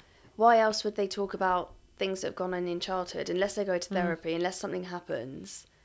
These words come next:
Speaker 1: kind of, you know, 'cause therapy's expensive, isn't it? It's, you know,
Speaker 2: Uh,
Speaker 1: unless
Speaker 2: yeah.
Speaker 1: you, for what reason people go to therapy, whatever, but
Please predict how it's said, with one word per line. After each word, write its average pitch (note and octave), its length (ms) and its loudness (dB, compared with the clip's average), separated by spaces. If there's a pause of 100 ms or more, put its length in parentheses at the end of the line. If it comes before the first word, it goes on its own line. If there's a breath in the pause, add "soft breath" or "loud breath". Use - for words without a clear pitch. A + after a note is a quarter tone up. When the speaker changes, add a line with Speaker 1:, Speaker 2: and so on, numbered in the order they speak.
(460)
Speaker 1:
kind F#3 180 -4
of, F3+ 160 -2 (140)
you G3 140 -4
know, E3 160 0
'cause F3 420 -6 (220)
therapy's F#3 340 0
expensive, F3 460 -2
isn't E3 180 -6
it? D3 140 -6
It's, - 260 -10 (100)
you F#3 120 -4
know, D#3+ 260 -4
Speaker 2:
Uh, - 40 -14 (260)
Speaker 1:
unless E3 400 2
Speaker 2:
yeah. F#3 60 -2
Speaker 1:
you, F3+ 320 -4 (460)
for - 220 -6
what F#3 260 0
reason E3+ 460 0
people F3 220 -10
go D#3+ 100 -6
to D#3 100 -12
therapy, E3 320 -6
whatever, D#3+ 380 -2
but - 320 -2